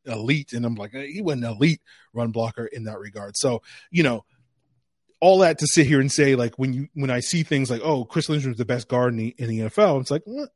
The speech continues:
maybe, I don't know." Like, you know, based off of P F F stuff, sure. You know, I don't know if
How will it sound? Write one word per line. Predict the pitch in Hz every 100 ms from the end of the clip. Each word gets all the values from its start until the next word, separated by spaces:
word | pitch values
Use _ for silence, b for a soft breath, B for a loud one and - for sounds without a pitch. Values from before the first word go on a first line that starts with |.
| _ -
maybe, | 127 220 151 175
I | 143
don't | 180 131
know." | 131 143
Like, | 127 120 110
you | 135 139
know, | 113
based | 110 139 139
off | 131
of | 110
P | 131 123
F | 151
F | 175
stuff, | - 220 214 b b
sure. | - 277 160 101 b b
You | - 143
know, | 113 113
I | 147
don't | 151 143
know | 139 135 127 -
if | 127